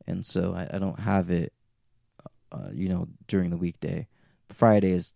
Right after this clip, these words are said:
technically a weekend for me, so I, I kind of, you know, I use it then. But shout out Real Earth Bounty, um, the intro. Um, you know, he's, he's, you know, working on that venture and,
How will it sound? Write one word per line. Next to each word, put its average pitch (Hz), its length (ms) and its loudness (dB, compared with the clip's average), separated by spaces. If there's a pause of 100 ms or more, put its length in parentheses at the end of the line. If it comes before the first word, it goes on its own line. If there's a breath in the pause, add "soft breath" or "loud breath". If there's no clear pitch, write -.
(160)
technically 92 380 -2
a 82 40 0
weekend 82 440 -4
for 85 100 -8
me, 80 160 -6
so - 200 -10
I, - 120 -8 (120)
I - 20 -8
kind 87 280 -8
of, 78 120 -8 (200)
you - 120 -8
know, 73 240 -6
I - 80 -8
use 67 240 -6
it - 120 -16
then. 64 200 -6
But 57 240 -6 (280 loud breath)
shout 147 320 10
out - 100 8
Real 131 160 10
Earth 123 260 6
Bounty, 120 480 4 (140)
um, 95 500 0
the 78 120 2
intro. 104 540 2 (560)
Um, 85 540 -2 (560)
you 92 140 -4
know, 92 120 0
he's, 92 580 -6
he's, 95 420 -8
you 101 120 -4
know, 92 100 0
working 92 320 0
on 87 160 0
that 90 200 2
venture 92 380 -2
and, 82 140 -2